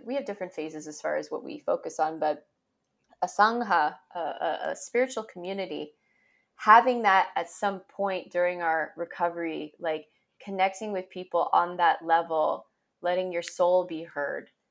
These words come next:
And I think I do this, and perhaps you do this too. When we record our podcasts, it's cathartic for us because we get to talk about this stuff, go into that spiritual realm.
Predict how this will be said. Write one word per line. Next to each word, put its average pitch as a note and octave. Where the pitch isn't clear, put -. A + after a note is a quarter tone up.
And E3+
I E3
think F3+
I G3
do G#3
this, F#3+
and E3+
perhaps C#4+
you C4
do B3
this G3+
too. G#3
When G3
we G3
record F#3+
our F#3
podcasts, F#3
it's E3+
cathartic F#3
for D#3+
us E3
because E3
we F3+
get F#3
to F3
talk G3
about F3
this D#3+
stuff, D#3
go E3+
into E3+
that F3
spiritual F3
realm. F3